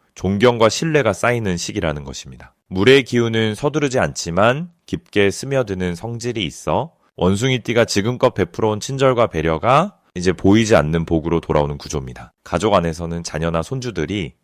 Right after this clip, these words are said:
먼저 찾아와 이야기를 나누고 싶어 하며 친구나 이웃 사이에서는 따뜻한 말 한마디가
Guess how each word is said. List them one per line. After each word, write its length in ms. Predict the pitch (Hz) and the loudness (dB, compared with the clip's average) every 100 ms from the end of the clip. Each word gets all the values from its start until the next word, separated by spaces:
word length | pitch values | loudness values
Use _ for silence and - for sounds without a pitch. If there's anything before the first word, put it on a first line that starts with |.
| _ | _
먼저 260 | 87 98 131 | 0 2 2
찾아와 380 | 147 143 135 | 4 4 6
이야기를 380 | 120 87 87 95 | 6 4 2 0
나누고 240 | 73 71 69 | -2 -4 -8
싶어 220 | - 87 | -6 -2
하며 420 | 95 135 107 156 - _ _ _ | -2 0 0 -2 -6 _ _ _
친구나 440 | - 143 143 139 | -2 0 4 6
이웃 220 | 113 87 | 6 2
사이에서는 600 | 90 101 95 90 92 90 | 2 4 4 2 -2 -2
따뜻한 420 | 85 123 147 123 110 | 0 0 0 -2 0
말 180 | 78 | 0
한마디가 720 | 90 113 95 69 71 73 69 | 0 -2 -2 -2 -2 -2 -4